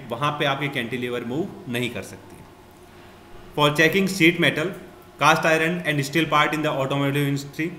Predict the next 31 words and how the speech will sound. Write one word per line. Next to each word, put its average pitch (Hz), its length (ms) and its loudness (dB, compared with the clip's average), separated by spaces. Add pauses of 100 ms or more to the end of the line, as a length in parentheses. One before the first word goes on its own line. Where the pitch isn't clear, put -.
(360)
aircraft 147 460 2
construction 156 680 -4
and 143 160 -2
ship 131 220 -4
building। 101 320 -6 (520)
तो 127 80 -4 (100)
जो 139 100 0
normally 139 380 0
sheet 147 240 -2
metal 143 240 -2
के 147 100 -2 (280)
products 127 400 -4
हैं, 147 220 -6
जो 123 100 -4
डिज़ाइन 127 400 -2
है, 147 120 -2
shape 131 300 -4
है, 143 140 -4 (400)
उनको 165 240 0
check 160 260 2
करने 139 220 0
के 131 100 0 (100)
लिए 175 140 0 (480)
आपकी 135 240 0
cantilever 156 540 2
type 139 260 2
structure 170 480 -2
use 120 240 -2
की 107 60 -8
जाती 90 300 -14
है। 87 60 -16